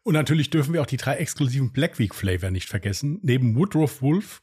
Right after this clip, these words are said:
Wildberry Wolf gibt's auch noch meinen persönlichen Favoriten Bubblegum, limitiert bis zum achtundzwanzigsten elften, sechzehn Uhr.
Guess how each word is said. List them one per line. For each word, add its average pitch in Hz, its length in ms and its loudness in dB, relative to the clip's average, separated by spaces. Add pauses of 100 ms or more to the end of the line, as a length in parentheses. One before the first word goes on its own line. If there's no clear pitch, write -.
(100)
Wildberry 117 580 0
Wolf 143 320 -2
gibt's 196 220 -4
auch 165 80 0
noch 139 120 2
meinen 175 220 -4
persönlichen 156 400 -2
Favoriten 143 640 -4
Bubblegum, 101 600 0
limitiert 131 520 -2
bis - 160 -4
zum 127 140 -2
achtundzwanzigsten 120 840 -6
elften, 131 420 -4
sechzehn 110 520 -4
Uhr. 90 260 -10